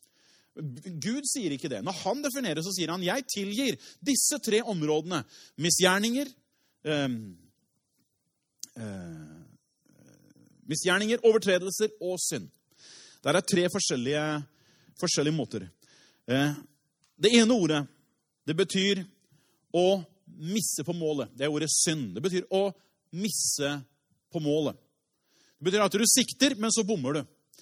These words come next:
Og det er sånn synd er når vi synder fra tid til annen. Det er at vi har en ambisjon, men så bommer vi på målet. "Ei, så falt jeg i synd." Ikke sant? Det er,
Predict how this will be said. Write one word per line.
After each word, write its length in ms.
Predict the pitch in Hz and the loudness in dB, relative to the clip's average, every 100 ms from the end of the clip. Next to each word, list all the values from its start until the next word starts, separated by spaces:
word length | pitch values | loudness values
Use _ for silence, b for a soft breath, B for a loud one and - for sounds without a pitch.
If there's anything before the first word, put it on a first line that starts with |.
| B B B B | B B B B
Og 140 | - | 0
det 80 | 233 | 2
er 100 | 233 | 4
sånn 160 | - 190 | 4 4
synd 280 | - 139 139 | 2 0 -2
er 220 | 131 151 - | -4 -6 -8
når 160 | 156 180 | -8 -6
vi 140 | 156 165 | -6 -4
synder 460 | 160 196 127 107 127 | -2 -2 -4 -10 -10
fra 140 | 156 143 | -10 -10
tid 140 | 135 | -8
til 100 | 170 | -6
annen. 160 | 226 247 | -6 -2
Det 80 | |
er 160 | 196 165 | 0 0
at 80 | 160 | -4
vi 140 | 202 | -6
har 240 | 185 175 262 | -6 -4 -4
en 140 | 254 | -4
ambisjon, 400 | 240 269 233 269 | -4 -4 -2 -2
men 160 | 233 202 | 0 2
så 240 | 214 214 214 b b b b _ _ | 2 2 -2 b b b b _ _
bommer 380 | 147 139 147 113 | -4 -2 0 -2
vi 80 | 123 | -4
på 140 | 147 | -4
målet. 300 | 123 113 95 - 151 | -4 -4 -6 -10 -8
"Ei, 160 | 170 110 | -6 -6
så 220 | - 139 135 - _ _ _ - | -4 -4 -6 -14 _ _ _ -12
falt 340 | 104 98 - 123 | -10 -10 -8 -8
jeg 80 | 95 _ _ _ _ | -8 _ _ _ _
i 140 | 131 123 | -10 -8
synd." 260 | 135 120 - _ _ _ _ _ _ _ _ _ - | -8 -10 -14 _ _ _ _ _ _ _ _ _ -12
Ikke 160 | - | -6
sant? 160 | 185 147 | -6 -4
Det 160 | 170 | -2
er, 320 | 226 160 170 | 0 0 0